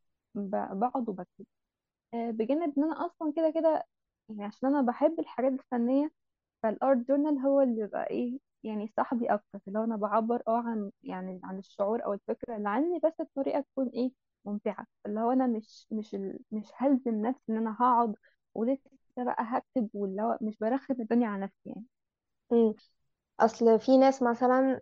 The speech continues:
Speaker 2: آه، اللي لسه بيبداوا الجورنالينج، بيقولك: "انا هعملها روتين بشكل يومي." عارفه، لو يوم وقع في النص، خلاص، like I'm done، انا مش
Speaker 1: مم.
Speaker 2: هعمل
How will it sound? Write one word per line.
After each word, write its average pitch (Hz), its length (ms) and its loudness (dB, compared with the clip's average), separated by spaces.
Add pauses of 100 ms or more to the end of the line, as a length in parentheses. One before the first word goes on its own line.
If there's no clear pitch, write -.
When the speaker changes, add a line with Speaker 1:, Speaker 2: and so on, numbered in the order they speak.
Speaker 2:
آه، 202 720 2
اللي 226 240 6
لسه 247 240 8
بيبداوا 214 440 6
الجورنالينج، 254 640 4 (420)
بيقولك: 254 440 4
"انا 254 300 2
هعملها 277 580 6
روتين 277 640 2
بشكل 262 360 0
يومي." 202 540 2
عارفه، 254 420 4
لو 226 420 8
يوم 262 320 8
وقع 277 320 2
في 277 120 0
النص، 240 560 2 (600)
خلاص، 254 520 8
like 214 200 2
I'm 226 200 4
done، 240 280 6
انا 214 160 2
مش 214 160 -2
Speaker 1:
مم. 220 80 -4
Speaker 2:
هعمل 233 300 6